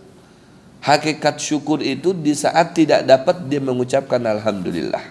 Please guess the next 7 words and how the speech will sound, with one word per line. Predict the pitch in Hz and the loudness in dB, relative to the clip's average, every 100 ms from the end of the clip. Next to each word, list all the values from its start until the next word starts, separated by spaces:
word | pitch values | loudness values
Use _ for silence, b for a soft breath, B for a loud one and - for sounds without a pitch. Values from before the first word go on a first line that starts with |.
| - - B B B B B B | -20 -20 B B B B B B
Kalau | - 156 156 - | 4 6 6 6
pas | 160 - | 2 4
dapat, | 127 208 - 190 - - - - - - | 2 0 4 2 2 -14 -20 -20 -6 2
alhamdulillah, | 170 - 185 196 160 156 151 151 156 180 190 185 | 2 4 -2 -2 -4 -4 -2 2 6 6 4 0
itu | - 180 196 | -6 -4 0
biasa | 143 135 151 160 | 2 2 2 -4
orang. | 139 110 | -4 -8